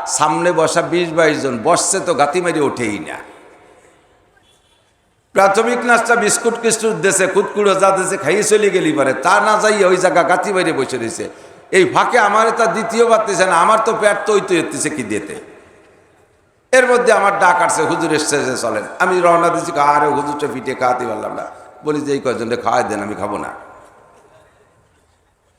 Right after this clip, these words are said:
সাক্ষাৎ করে বাইরে বেরোয় যায়, মজলিসটা খালি করে দেওয়া,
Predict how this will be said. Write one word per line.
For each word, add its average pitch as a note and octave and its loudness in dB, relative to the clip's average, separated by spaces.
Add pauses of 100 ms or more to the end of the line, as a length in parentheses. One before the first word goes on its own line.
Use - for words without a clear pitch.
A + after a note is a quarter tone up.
(160)
সাক্ষাৎ - 2
করে B3 4
বাইরে G3+ 2
বেরোয় G3 4
যায়, G3+ 2
মজলিসটা F#3+ 0
খালি D#3 0
করে G3 2
দেওয়া, D#3 4